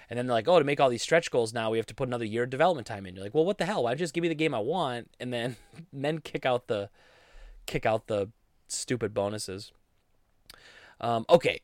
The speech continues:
question. Can you share your communication plans for the next few months? To which he replies, "That's a good and important question. We always want our backers, fans, and customers to know how much they matter to us, and we want them to remain informed. We understand that all of our stakeholders would like to know where things stand every day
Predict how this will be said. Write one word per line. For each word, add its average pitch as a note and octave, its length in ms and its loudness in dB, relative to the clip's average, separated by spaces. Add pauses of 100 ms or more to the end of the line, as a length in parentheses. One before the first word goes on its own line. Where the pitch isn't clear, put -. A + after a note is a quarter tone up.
(100)
question. A#2+ 480 2
Can D#3+ 300 -2
you E3 240 -2
share F#3 400 0
your G3+ 160 0
communication D3+ 600 -4
plans A#2 300 -4
for - 140 -8
the B2 80 -4
next - 260 -4
few D#3 220 -2
months? F#3+ 440 -2 (360)
To - 80 -2
which C#3+ 140 0
he C#3+ 40 -2
replies, A#2+ 380 2
"That's F#3 180 2
a A#2 60 -2
good D3+ 340 0
and F#3+ 160 -2
important B2+ 460 0
question. - 480 -6 (360)
We C3 160 -4
always F#3 380 6
want C3 220 -2
our A#2+ 100 4
backers, B2 540 0
fans, D3 320 -2
and A#2 100 -6
customers D3+ 400 -2
to D3+ 60 -8
know A#2+ 120 -2
how A#2 120 -2
much A2 220 -4
they A2+ 100 -2
matter G#2+ 240 -6
to - 160 -4
us, A#2 200 -4
and C#3 60 -6
we C3 60 -4
want G#2 240 -8
them A#2 160 -6
to - 100 -8
remain A#2 320 -4
informed. A2+ 640 0 (360)
We C#3 120 0
understand F3+ 500 0
that C3+ 60 2
all A#2+ 120 6
of C#3 60 0
our F3+ 60 4
stakeholders B2+ 600 0
would A2+ 100 -2
like A2+ 200 0
to - 100 -8
know C3+ 80 0
where C3 140 2
things A#2+ 280 -6
stand A2 320 -6
every C3 280 -2
day G2 300 -2